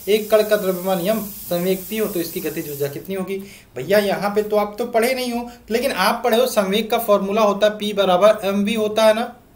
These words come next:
हाँ, होता है ना, और गति का समीकरण होता है के बराबर एक बटे दो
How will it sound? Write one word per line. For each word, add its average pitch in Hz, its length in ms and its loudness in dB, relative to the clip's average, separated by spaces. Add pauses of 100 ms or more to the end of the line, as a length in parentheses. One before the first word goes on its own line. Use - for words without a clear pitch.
(120)
हाँ, 220 380 -2 (200)
होता 185 240 0
है 220 140 6
ना, 233 400 -2
और 202 160 2
गति 190 280 0
का 233 140 0
समीकरण 214 420 0
होता 220 180 0
है 214 60 2
के 214 200 -2
बराबर 214 540 4
एक 185 160 -4
बटे 190 240 0
दो 196 640 -4